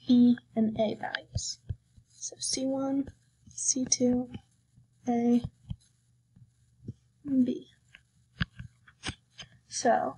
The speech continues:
we're given in our general formula from the text that a hyperbola is written as x minus C one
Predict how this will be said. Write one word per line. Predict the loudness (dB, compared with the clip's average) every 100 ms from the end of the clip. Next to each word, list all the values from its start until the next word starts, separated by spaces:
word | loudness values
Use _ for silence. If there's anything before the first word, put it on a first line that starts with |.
| 0
we're | 6 8 8
given | 4 2 0
in | 0
our | 2 4 4 0 _ _ _ -4
general | 4 6 6 4
formula | 2 0 -2 0 -2 -2 0
from | 2 6 6
the | 6
text | 2 -2 -2 -6 -6 -12 -12 -10 2
that | 8 8 8 4 2 -6 _ _ _ _ _ 2
a | 6 6 4
hyperbola | 0 0 2 4 4 4
is | 0 0
written | 0 0
as | 0 -2 2
x | 2 0 -4 2
minus | 4 4 2 0 0
C | 0 0
one | 2 2 0 2 2